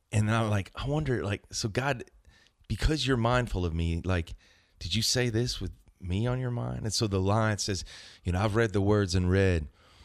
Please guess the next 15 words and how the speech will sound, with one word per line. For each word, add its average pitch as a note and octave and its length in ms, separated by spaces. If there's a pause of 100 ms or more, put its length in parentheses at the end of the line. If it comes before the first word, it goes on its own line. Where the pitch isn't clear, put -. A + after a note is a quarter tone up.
how G#2 120
you G2 200
leave G2+ 240
the F#2+ 100
ninety-nine E2 760 (380)
to G2+ 80
find A2+ 340
the G2+ 60
one F#2+ 280
missing. F#2 480
Feels G#2+ 300
like F#2+ 220
that F#2 180
was D2+ 160
written D2+ 340